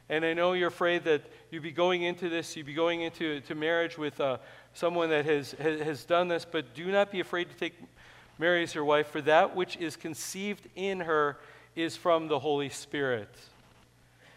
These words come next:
So God communicated to Joseph that, uh, Mary has not been unfaithful to you. She has not been with someone else. That this is a miraculous thing that God has done in her womb,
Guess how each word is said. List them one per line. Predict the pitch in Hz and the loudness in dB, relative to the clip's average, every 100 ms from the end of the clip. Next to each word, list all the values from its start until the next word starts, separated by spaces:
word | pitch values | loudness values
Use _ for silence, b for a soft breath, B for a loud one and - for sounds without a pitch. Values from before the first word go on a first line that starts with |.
| b b | b b
So | - 170 | -10 0
God | 160 165 160 | 6 6 4
communicated | 165 160 180 180 185 160 139 | -4 -4 -2 -2 -2 -2 -4
to | - | -12
Joseph | 120 151 160 - 139 117 | -2 2 2 -2 -6 -4
that, | 147 131 127 - B B B - | -2 0 -2 -10 B B B -4
uh, | 139 131 135 139 | 0 0 -2 -6
Mary | 151 170 170 160 | -4 -2 -2 -4
has | 131 151 175 165 | -2 -2 -2 4
not | 165 180 | 4 6
been | 160 147 | 2 0
unfaithful | 135 - 139 120 135 | -4 -4 -4 -4 -8
to | 123 139 | -10 -8
you. | 123 117 | -6 -6
She | 113 160 | -8 -8
has | 131 | 0
not | 147 143 | 0 2
been | 156 156 | 0 -2
with | 147 | -4
someone | - 131 120 117 | -6 -6 -4 -6
else. | 113 110 - - B B B | -6 -8 -14 -18 B B B
That | - 143 | -12 -4
this | 185 180 | -4 -2
is | |
a | 151 | -4
miraculous | 139 139 156 180 185 180 165 - | -2 4 6 6 4 -2 -2 -2
thing | 175 156 | -4 -2
that | 143 135 | -4 0
God | 156 170 | 0 0
has | 123 | -4
done | 120 165 165 | -2 -2 -2
in | 160 143 | -6 -6
her | 160 160 | -2 0
womb, | 143 139 165 143 113 104 | -2 -4 -2 -2 -4 -10